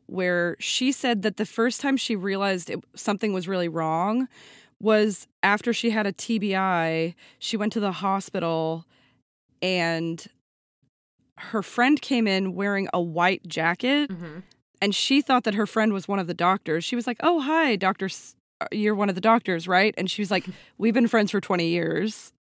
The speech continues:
Speaker 2: And she was like, Something's happening.
Speaker 1: She's like, "I
Speaker 2: I'm in the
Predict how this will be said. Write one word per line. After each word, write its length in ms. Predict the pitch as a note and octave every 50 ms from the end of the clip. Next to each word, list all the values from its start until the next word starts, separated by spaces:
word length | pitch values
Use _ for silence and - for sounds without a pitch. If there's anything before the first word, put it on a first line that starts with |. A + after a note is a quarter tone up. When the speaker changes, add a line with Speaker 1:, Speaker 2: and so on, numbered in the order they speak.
| _ _ _ _ _
Speaker 2:
And 120 | F3+ F#3 -
she 120 | - F#3+ F3+
was 140 | E3+ E3+
like, 200 | E3+ E3 D#3+ -
Something's 460 | - - F3+ E3+ D#3+ D#3 D#3 C#3+ - - _ -
happening. 180 | - - D#3 D3
Speaker 1:
She's 180 | - - G#3 E3+
like, 120 | G3+ F#3+
"I 60 | G3
Speaker 2:
I'm 40 | F#3+
in 60 |
the 20 | -